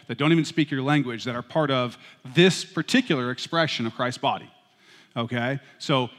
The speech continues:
Acts Church and River Rock Church Philippines are the same thing.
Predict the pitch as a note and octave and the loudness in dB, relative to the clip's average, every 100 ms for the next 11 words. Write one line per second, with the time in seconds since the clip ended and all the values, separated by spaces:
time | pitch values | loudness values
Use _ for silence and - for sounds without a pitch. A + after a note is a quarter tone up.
0 | - C#3+ F3+ - - F3 D#3+ D3+ C3+ B2+ | 0 4 4 2 0 2 2 0 -2 0
1 | D#3 D#3 D3+ C#3 D3 C3+ - F3 D3+ C3+ | 0 2 2 2 0 -6 -2 -2 0 0
2 | A2 C#3+ C3 - D#3 C#3 - D3 | 0 -4 -4 2 6 6 4 -2